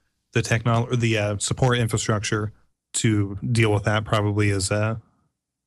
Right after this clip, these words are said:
a worry of theirs too, 'cause it would seem cost prohibitive to, uh, have to support Android devices or Apple devices, uh, and then have to support the end user trying to do all these other things besides using just their phone.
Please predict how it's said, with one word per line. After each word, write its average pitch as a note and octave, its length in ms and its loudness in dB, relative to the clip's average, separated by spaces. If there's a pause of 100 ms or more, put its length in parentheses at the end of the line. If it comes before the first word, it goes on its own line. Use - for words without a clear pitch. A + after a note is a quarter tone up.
(140)
a A2+ 80 4
worry G#2 320 2
of G2 80 0
theirs G2+ 240 -2
too, G#2 220 2
'cause G2 220 -2
it A#2 120 0
would G2+ 160 2
seem A2+ 300 2
cost G#2 320 0
prohibitive G#2 520 -2
to, G2 280 -4 (840)
uh, A2+ 180 2
have G#2+ 240 0
to A2+ 80 0
support A2 440 0
Android G#2 420 0
devices G#2 440 0
or A2 380 0 (160)
Apple G#2 520 -2
devices, G2+ 680 -2 (580)
uh, A2 180 -4 (420)
and A2 100 4
then G#2 80 4
have - 120 -4
to G#2 100 0
support A2 380 0
the A#2 120 2
end G#2 140 2
user G#2+ 260 2
trying A2 180 0
to G#2+ 60 0
do A2 160 2
all A2 140 2
these G#2+ 200 2
other A2 180 2
things G#2+ 320 -2
besides G#2+ 480 0
using G#2 240 0
just G#2 180 -2
their G#2 100 0
phone. G#2 460 0